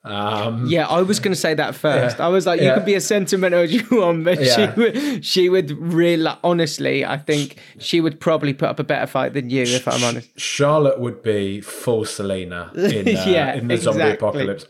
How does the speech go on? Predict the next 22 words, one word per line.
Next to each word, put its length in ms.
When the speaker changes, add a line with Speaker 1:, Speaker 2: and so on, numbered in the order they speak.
Speaker 1:
Honestly, 560
like, 520
Speaker 2:
<laughs> 60
Yeah. 300
Speaker 1:
she, 240
she 140
would 100
go 140
that. 80
So, 300
I 60
t-, 180
I 40
tell 140
you, 80
Charlotte, 400
what 160
I 40
would 140
take 320
is, 400
um, 600